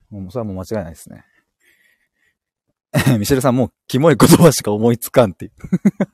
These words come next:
マジで。<laughs> いや、いや、なんか、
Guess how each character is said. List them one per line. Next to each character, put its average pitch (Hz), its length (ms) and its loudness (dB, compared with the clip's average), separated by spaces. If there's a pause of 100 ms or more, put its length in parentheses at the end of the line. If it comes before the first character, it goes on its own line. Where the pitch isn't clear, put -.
(3250)
マ 165 100 0
ジ 143 120 -6
で。 110 120 -6
<laughs> - 60 -20 (4000)
い - 40 -12 (100)
や、 127 60 -6 (2750)
い - 0 -
や、 95 80 -10
な 104 120 -6
ん 330 60 -8
か、 101 400 -4